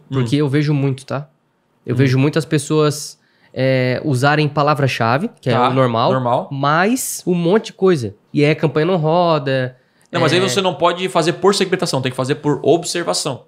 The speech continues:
Speaker 1: Porque o
Speaker 2: Sim, sim, sim. Por isso que eu tô dizendo.
Speaker 1: Aí pode rodar a campanha, né? Porque não, não, não, não
Speaker 2: Não, por observação, sim.
Speaker 1: Isso.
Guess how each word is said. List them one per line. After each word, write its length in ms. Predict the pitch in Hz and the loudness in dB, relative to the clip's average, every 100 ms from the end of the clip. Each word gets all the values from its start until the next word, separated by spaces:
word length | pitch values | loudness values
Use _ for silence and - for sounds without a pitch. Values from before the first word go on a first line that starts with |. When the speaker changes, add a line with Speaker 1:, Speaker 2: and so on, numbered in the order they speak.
| _ _ _ _ _ - | _ _ _ _ _ -12
Speaker 1:
Porque 260 | 117 - | -8 0
o 40 | 147 | 0
Speaker 2:
Sim, 220 | 143 208 | 2 0
sim, 180 | - 220 | 0 -2
sim. 220 | 220 208 | 0 0
Por 200 | 143 - | 0 0
isso 120 | 175 | 0
que 60 | - | 0
eu 40 | |
tô 100 | 185 | -2
dizendo. 280 | 185 165 170 | -2 0 0
Speaker 1:
Aí 140 | 139 139 | 2 2
pode 180 | 170 165 | 0 0
rodar 180 | 175 180 | 0 0
a 20 | |
campanha, 300 | 202 196 120 | 0 -2 0
né? 160 | 123 | 0
Porque 160 | 110 - | 0 -2
não, 160 | 120 120 | -2 -2
não, 200 | 117 120 | -4 -2
não, 160 | 123 | -2
não 240 | 123 123 120 | -2 -2 2
Speaker 2:
Não, 140 | 214 | 2
por 140 | - | 2
observação, 540 | 151 131 170 143 135 165 | 0 2 0 0 0 -2
sim. 360 | - 208 117 - | 2 0 0 -4
Speaker 1:
Isso. 340 | 135 131 - | -4 -4 -6